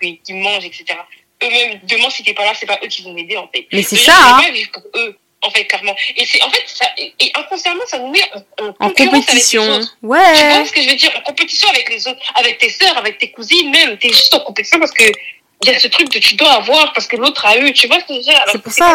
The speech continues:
Speaker 2: ça.
Speaker 1: bien de raisonner comme
Speaker 2: C'est
Speaker 1: ça.
Speaker 2: pour ça, quand elle me parle du
Speaker 1: Tu vois,
Speaker 2: permis,
Speaker 1: sinon,
Speaker 2: c'est
Speaker 1: mon père, moi, c'est plus ma, ma mère qui est, bon, voilà, comme ça. Mais, euh, je,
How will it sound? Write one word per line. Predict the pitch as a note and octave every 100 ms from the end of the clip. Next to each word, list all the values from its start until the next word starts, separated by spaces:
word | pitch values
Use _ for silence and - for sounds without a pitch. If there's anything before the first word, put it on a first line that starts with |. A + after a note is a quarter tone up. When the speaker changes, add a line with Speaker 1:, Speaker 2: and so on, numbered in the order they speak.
| B3
Speaker 2:
ça. |
Speaker 1:
bien | E4+
de | C4
raisonner | G3+ G3 G#3 A#3
comme | G3
Speaker 2:
C'est |
Speaker 1:
ça. | -
Speaker 2:
pour | F#3+
ça, | F#4
quand | A3
elle |
me | G3+
parle | G3
du | F#3+
Speaker 1:
Tu | F#3+
vois, | A3
Speaker 2:
permis, | C4+
Speaker 1:
sinon, | C4 B3
Speaker 2:
c'est |
Speaker 1:
mon | A3+
père, | G3 A#3+ C4+ - _ _ - - - - _ - A#3
moi, | B3 C4
c'est | C4
plus | B3 -
ma, | D#3+
ma | E3+ E3+ - D3+
mère | D#3 A#3 A#3+
qui | -
est, | E3
bon, | F3
voilà, | E3+ F#3 G3+
comme | F#3+ -
ça. | D4 E4+ - - _
Mais, | G3+
euh, | F#3+ E3+ D#3 C3+ C3+ _ _ _ _ _ _
je, | -